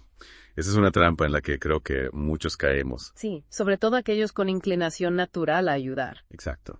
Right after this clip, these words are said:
Speaker 2: El texto lo llama servicio autosacrificado.
Speaker 1: Servicio autosacrificado.
Speaker 2: Impulsado por el miedo a perder el afecto, nos volcamos en ayudar, en complacer, en ser indispensables.
Speaker 1: Pero descuidamos nuestro propio bienestar.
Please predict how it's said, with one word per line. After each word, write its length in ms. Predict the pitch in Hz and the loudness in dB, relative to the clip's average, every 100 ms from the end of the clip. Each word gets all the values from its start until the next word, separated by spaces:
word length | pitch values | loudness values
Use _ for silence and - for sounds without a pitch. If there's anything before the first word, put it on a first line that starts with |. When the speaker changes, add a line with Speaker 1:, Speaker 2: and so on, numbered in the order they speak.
| _ - | _ -8
Speaker 2:
El 140 | 175 | -2
texto 240 | 180 170 | -2 2
lo 80 | 202 | 4
llama 240 | 185 185 190 | 4 2 0
servicio 580 | 196 170 180 214 208 | 0 0 0 -2 -2
autosacrificado. 1040 | 156 170 180 185 160 151 151 - 143 - - | -2 -2 -4 -4 -6 -8 -8 -4 -4 -4 -4
Speaker 1:
Servicio 640 | 76 71 85 131 - 165 | -2 0 2 0 2 2
autosacrificado. 1200 | 113 151 139 - 127 127 117 110 87 76 60 - - - | 4 2 2 0 0 0 -2 2 4 4 2 -12 -18 -2
Speaker 2:
Impulsado 760 | 226 208 226 196 - 247 269 277 | 0 2 0 2 4 6 6 4
por 180 | 254 | 2
el 120 | 208 196 | 2 2
miedo 320 | 202 202 208 | 2 4 2
a 60 | |
perder 300 | - 180 180 196 | 2 0 0 0
el 80 | 175 | 0
afecto, 520 | - 190 - - - _ _ - | -2 -4 -6 -12 -12 _ _ -2
nos 180 | 202 | 0
volcamos 540 | 185 214 240 254 294 277 | 2 2 2 4 2 2
en 120 | 233 | 0
ayudar, 600 | 202 190 170 196 175 156 | 0 0 4 6 6 2
en 160 | 180 185 | -2 -2
complacer, 840 | - 208 208 196 - 190 208 214 - | -2 0 2 2 2 4 4 2 -2
en 160 | 190 180 | -4 -2
ser 260 | - 208 - | 0 0 0
indispensables. 1080 | 226 202 202 - 175 165 165 139 110 - - | 0 0 -2 -2 -4 -2 -2 -2 -6 -10 -6
Speaker 1:
Pero 300 | 73 71 64 | -4 -2 -4
descuidamos 720 | 65 - 76 71 85 98 87 | -6 -6 -4 -2 0 -2 -2
nuestro 340 | 82 - 73 | -6 -6 -12
propio 460 | 71 73 76 - 78 | -10 -8 -8 -4 -6
bienestar. 640 | 73 80 78 - 92 92 | -4 -6 -6 -6 -8 -8